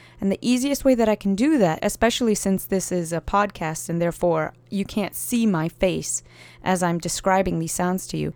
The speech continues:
I have to paint a mental picture for you so that you can try these sounds and shapes and muscles on your own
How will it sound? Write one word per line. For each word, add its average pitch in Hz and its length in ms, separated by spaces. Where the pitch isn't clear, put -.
I 202 80
have 247 160
to 262 80
paint 233 260
a 214 40
mental 208 280
picture 277 300
for 170 140
you 165 160
so - 140
that 190 180
you 220 80
can 196 260
try 220 340
these 208 220
sounds 180 500
and 190 120
shapes - 720
and 190 160
muscles 180 720
on 190 220
your 190 200
own 175 440